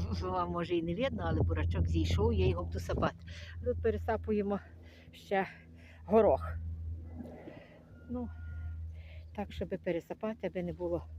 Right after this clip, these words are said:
того перею. То вже перій, то вже, то, то не наша частина, то вже сусіда, ну, але їх нема, їх нема, вони виїхали, їх нема, і то все таке заростає. Отако робиться.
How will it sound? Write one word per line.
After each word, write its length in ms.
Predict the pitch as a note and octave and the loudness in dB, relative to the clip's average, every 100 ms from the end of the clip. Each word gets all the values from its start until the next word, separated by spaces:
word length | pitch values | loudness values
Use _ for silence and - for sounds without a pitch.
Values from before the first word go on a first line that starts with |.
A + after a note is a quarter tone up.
| - - - - - - | -10 -12 -14 -14 -16 -2
того 180 | G3+ F3 | 0 0
перею. 480 | - F#3+ G3+ E3+ - - - - - - - | 2 4 4 2 -2 -10 -20 -18 -18 -16 4
То 120 | C#4+ | 6
вже 180 | B3+ C4 | 10 8
перій, 360 | - B3+ C#4+ C4+ | 8 6 8 6
то 140 | B3+ | 4
вже, 340 | A3+ C4 B3+ | 8 8 8
то, 280 | B3 A#3+ B3+ B3 | 6 6 6 8
то 80 | B3 | 8
не 120 | B3 | 8
наша 320 | A#3+ C4+ - A3 | 8 6 4 -2
частина, 400 | F#3+ - D#3 E3 | -4 -2 -2 2
то 160 | A#3 | 0
вже 160 | G#3 A3+ | 2 2
сусіда, 440 | A3 - C4+ G3+ | 0 -2 -2 0
ну, 100 | F#3 | 2
але 160 | G#3 B3 | 2 2
їх 260 | B3 - | 0 -2
нема, 420 | B3 A#3+ A#3 A3 F#3 | 2 4 4 2 -2
їх 240 | G3 - | -6 -4
нема, 240 | G#3 A3 | 0 0
вони 200 | G3+ E3+ | 0 0
виїхали, 460 | E3+ G3+ G3+ - F3+ | 0 -2 -2 -6 -4
їх 220 | F3 - | -6 -6
нема, 240 | D#3+ F3+ F#3+ - - - | -4 -4 -4 -10 -20 -16
і 60 | F#3 | -10
то 160 | - F#3 | -4 -4
все 200 | - F#3+ | -4 -8
таке 260 | - F3 | -6 -8
заростає. 600 | E3 E3 D#3 - C#3+ D3 - - - - - - - - - - - - - - - - | -4 -4 -4 -4 -4 -4 -10 -12 -12 -12 -14 -16 -16 -16 -18 -14 -16 -16 -16 -2 6 6
Отако 480 | - - G#3 - G3 - - - - - - - - | 6 -2 -4 -2 -2 -2 -4 -8 -12 -16 0 2 4
робиться. 560 | - - - - - | 4 2 0 -4 -8